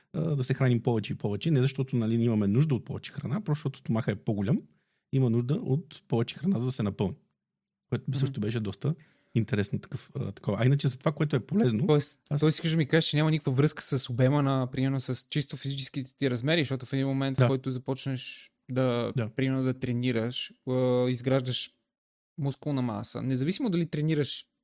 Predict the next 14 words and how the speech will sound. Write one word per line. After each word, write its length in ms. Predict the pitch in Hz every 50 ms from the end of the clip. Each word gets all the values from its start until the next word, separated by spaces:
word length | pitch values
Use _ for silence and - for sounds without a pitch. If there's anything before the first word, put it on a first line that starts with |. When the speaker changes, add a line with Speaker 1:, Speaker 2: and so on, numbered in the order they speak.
| _ _ _ -
Speaker 2:
примерно, 220 | 135 135 131 127
щанги 460 | - - - 135 131 135 135 123 127
или 120 | 127 120 120
някакъв 380 | 120 117 117 113 - - 110
спорт 420 | - - _ - 120 123 127 - -
или 160 | 113 113 110
нещо, 480 | 113 113 117 110 - - - 113 113 - _
което 260 | - 117 113 - 127
просто 340 | - - 120 123 - - - _
ти 240 | - 139 135 120 117 _ _ -
допълва, 760 | 131 139 131 127 123 - 143 127 - - 143 143 139 127 127
т.е. 180 | - - 135 131
ти 120 | 131 -
увеличава 600 | 135 127 131 123 123 - - 139 143 135 131 120